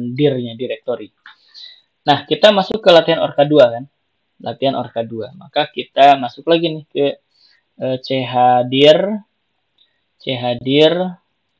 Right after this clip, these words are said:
latihan underscore Orca dua.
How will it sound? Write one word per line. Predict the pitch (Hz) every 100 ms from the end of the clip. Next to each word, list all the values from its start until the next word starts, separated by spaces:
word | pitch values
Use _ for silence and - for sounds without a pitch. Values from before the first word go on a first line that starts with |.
| _ _ _ _ _ _ -
latihan | 127 123 123 - 120 - 131 147 160 180 208 247 _ _
underscore | 127 120 127 - - 135 143 147 151 165 - _ _
Orca | 127 117 - - 127 131 135
dua. | 131 120 -